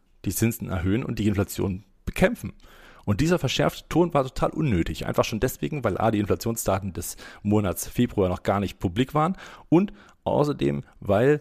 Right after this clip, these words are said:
schon die richtige Richtung eingenommen hatte. Es war eigentlich total unnötig, hier den Markt wieder, äh, in eine gewisse Angst zu versetzen und das hat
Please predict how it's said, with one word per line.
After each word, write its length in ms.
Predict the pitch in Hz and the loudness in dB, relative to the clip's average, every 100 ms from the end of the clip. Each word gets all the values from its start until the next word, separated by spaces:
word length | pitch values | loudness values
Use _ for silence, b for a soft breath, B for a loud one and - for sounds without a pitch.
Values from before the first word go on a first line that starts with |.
| - | -2
schon 220 | - 135 | 0 2
die 80 | 127 | 2
richtige 280 | 143 - 131 | -2 -2 -2
Richtung 280 | - 135 | -2 -4
eingenommen 480 | - 190 160 98 85 | -2 2 2 0 -2
hatte. 260 | - - - | -4 -6 -6
Es 200 | 101 120 | -4 0
war 120 | 143 | 0
eigentlich 220 | 151 139 | 0 -4
total 200 | - 139 | -2 -2
unnötig, 520 | - 156 156 151 147 - B B | 0 -2 0 2 0 -4 B B
hier 240 | - 123 | 0 0
den 160 | 104 95 | 2 0
Markt 340 | 95 123 - | 2 0 0
wieder, 340 | 110 107 98 - | 2 2 2 -4
äh, 200 | 107 104 | -6 -2
in 120 | 110 | 0
eine 120 | 104 | 0
gewisse 300 | 98 110 - | 0 -2 -2
Angst 240 | - 156 - | -4 -4 0
zu 80 | - | 2
versetzen 460 | 117 120 120 120 | 4 2 0 -2
und 220 | 98 104 B B B | -2 -4 B B B
das 320 | - 95 - - - _ _ | -4 -4 -6 -12 -20 _ _
hat 200 | - 107 | -4 -2